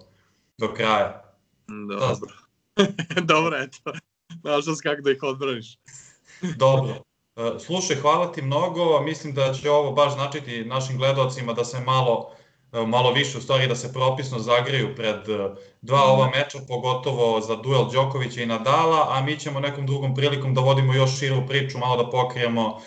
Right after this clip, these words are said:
Speaker 1: i eto, načas i malo tog Muzetija, da pokrijemo ove mlade nade, da vidimo ko šta tu može.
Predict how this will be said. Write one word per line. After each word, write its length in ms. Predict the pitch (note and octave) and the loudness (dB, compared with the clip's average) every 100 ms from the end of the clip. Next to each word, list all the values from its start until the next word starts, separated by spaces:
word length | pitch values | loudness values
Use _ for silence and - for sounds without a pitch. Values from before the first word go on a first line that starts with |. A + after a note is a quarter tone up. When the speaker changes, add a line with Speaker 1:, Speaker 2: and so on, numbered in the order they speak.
| - - - | -20 -16 -2
Speaker 1:
i 100 | A#2+ | 2
eto, 220 | A#2+ B2 | 2 2
načas 360 | B2 B2 A#2 | 0 0 -2
i 40 | A#2+ | -2
malo 240 | B2 B2 | 2 2
tog 240 | A#2 A#2+ A#2 | 2 -2 -2
Muzetija, 480 | A2 B2 B2+ C3 | -2 0 0 0
da 120 | A#2 - | 0 0
pokrijemo 400 | B2+ C3 A#2+ A#2+ | -2 -2 -2 0
ove 140 | B2 | 0
mlade 400 | A#2+ A#2+ A#2+ A2+ | 0 2 2 2
nade, 280 | A#2 A#2+ A2+ | 2 0 0
da 100 | A2 | -4
vidimo 460 | A#2 A#2 A2+ A2 - - _ | -4 -4 -4 -6 -12 -20 _
ko 180 | - B2+ | -2 0
šta 220 | B2+ A#2 | 0 -4
tu 120 | C3 A#2 | -2 0
može. 400 | A2 G2 - | 0 0 -2